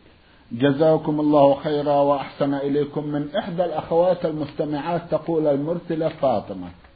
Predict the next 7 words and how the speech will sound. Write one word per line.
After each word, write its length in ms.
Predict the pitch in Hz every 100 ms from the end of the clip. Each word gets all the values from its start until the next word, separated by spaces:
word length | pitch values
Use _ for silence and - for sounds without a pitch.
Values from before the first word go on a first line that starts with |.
| _ _ _ _
أختنا 440 | 160 160 - 151 143
تقول 480 | 139 139 175 180 151
عن 240 | 143 135
نفسها: 520 | 139 - 143 143 135
"إنني 340 | 147 139 139 139
امرأة 440 | 135 147 139 175
متزوجة، 840 | 147 131 131 113 113 101 92 95